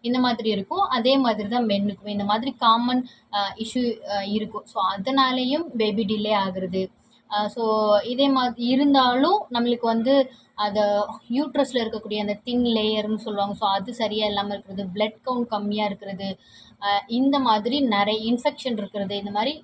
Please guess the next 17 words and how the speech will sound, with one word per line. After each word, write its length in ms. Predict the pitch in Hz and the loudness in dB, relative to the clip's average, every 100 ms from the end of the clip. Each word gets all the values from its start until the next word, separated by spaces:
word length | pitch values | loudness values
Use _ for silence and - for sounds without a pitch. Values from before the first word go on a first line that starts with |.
| _ | _
சின்ன 240 | - 247 | -10 -8
சின்ன, 200 | 240 262 | -4 -2
சின்ன 200 | 240 233 | -2 -2
சின்ன 240 | 220 214 202 | -4 -6 -8
விஷயங்கள்னால 840 | 196 - 220 208 196 180 185 269 - _ _ _ | -6 -6 -4 -4 -4 -6 -2 -4 -4 _ _ _
இப்ப 220 | 226 226 | -8 -4
இருக்கிற 300 | 233 226 254 | -4 -2 0
லைஃப் 200 | 233 202 - | 0 0 -2
ஸ்டைல்ல 360 | 214 202 226 277 | -4 -2 0 0
நிறைய 560 | 214 196 202 247 285 - 202 190 | -2 -4 -2 0 0 -2 -12 -4
பேபி 280 | 226 240 233 | -2 0 -2
டிலே 280 | 214 214 226 | -2 0 2
ஆகுறது 600 | 202 190 190 214 247 - | 2 0 -4 0 0 -2
அப்படின்றது 720 | - 220 233 240 233 220 202 | -6 -4 -2 -2 0 -2 -2
வந்து 500 | 190 190 202 302 392 _ _ _ _ - _ _ - | -2 -2 -2 -4 -6 _ _ _ _ -20 _ _ 2
காமனா 580 | 226 240 294 302 277 277 | 4 6 4 4 4 4
இருக்கு. 520 | 214 190 285 359 415 | 2 -4 -4 -4 -4